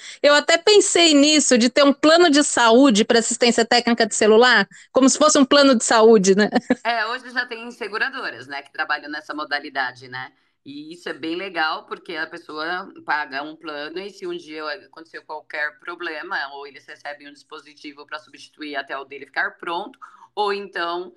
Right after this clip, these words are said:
Speaker 2: ele tem uma ajuda de custo pra fazer o reparo. Mas
Speaker 1: Sim.
Speaker 2: é igual você falou, eu acredito que hoje, quando você entrega o seu telefone na mão de um assistente técnico,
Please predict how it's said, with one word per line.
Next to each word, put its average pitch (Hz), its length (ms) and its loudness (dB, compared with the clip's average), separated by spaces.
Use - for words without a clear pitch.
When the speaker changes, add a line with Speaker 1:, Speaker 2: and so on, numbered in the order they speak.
Speaker 2:
ele 175 220 -6
tem 180 360 -4
uma 175 340 -4
ajuda 170 280 -8
de 170 120 -14
custo 165 360 -14
pra 156 340 -4
fazer 156 240 -10
o - 20 -10
reparo. 123 580 -8
Mas 175 360 0
Speaker 1:
Sim. 214 100 0
Speaker 2:
é 220 80 4
igual 214 240 4
você 196 160 -6
falou, 190 320 -8
eu 160 140 -6
acredito 170 520 -12
que 156 440 -14
hoje, 160 200 -10
quando 165 200 -12
você 160 100 -16
entrega 151 340 -14
o - 40 -18
seu 147 140 -16
telefone 147 360 -14
na 143 120 -10
mão 139 180 -16
de 143 100 -20
um 131 400 -20
assistente 135 540 -20
técnico, - 520 -16